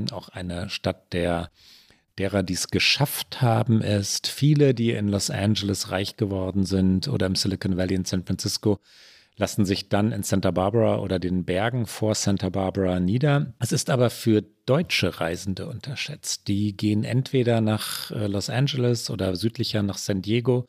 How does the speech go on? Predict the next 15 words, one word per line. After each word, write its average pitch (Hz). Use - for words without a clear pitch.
oder 101
im 101
Norden 107
nach 101
San 98
Francisco 143
und 104
ich -
empfehle 92
dringend 95
einen 90
Stopp -
in 85
Santa 82
Barbara. 98